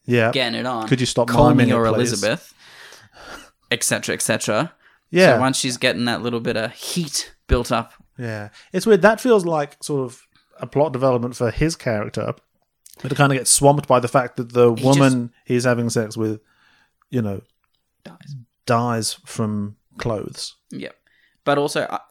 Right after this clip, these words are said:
Speaker 2: he runs away, and
Speaker 1: Yeah.
Speaker 2: you see nothing
Speaker 1: Like,
Speaker 2: of that.
Speaker 1: he's
Speaker 2: Like,
Speaker 1: really
Speaker 2: that doesn't really
Speaker 1: becoming
Speaker 2: pay off at all
Speaker 1: a
Speaker 2: later.
Speaker 1: piece of shit now.
Speaker 2: He just runs, but you don't, they didn't show you
Speaker 1: Yeah.
Speaker 2: any of his, like,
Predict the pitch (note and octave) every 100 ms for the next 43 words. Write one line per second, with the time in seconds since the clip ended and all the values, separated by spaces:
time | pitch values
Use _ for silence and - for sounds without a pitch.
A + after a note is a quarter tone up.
0 | - D#3+ C3+ C3+ E3+ E3+ C3+ A#2 C#3 A#3+
1 | B3 _ _ _ - - E3+ D#3+ - E3
2 | G3+ G3 F#3+ F3+ E3 F3 E3+ D3+ D3+ G3
3 | F#3 G3+ F#3 G3 F3+ E3+ D#3+ D3 C#3+ F#3
4 | F#3 - D3 C3 B2+ D#3 F3 E3 D#3+ C3
5 | - D#3 D3+ - F#2+ A#2 D3+ E3+ F3 B2
6 | B2 D3 D3 A#2+ A2+ A#2 C3 C3 C3+ E3
7 | E3 - _ C#3 C#3+ F3+ F#3+ - D#3+ D#3+
8 | D3+ C#3 C#3 B2+ - C3+ B2+ B2 A#2+ A#2
9 | -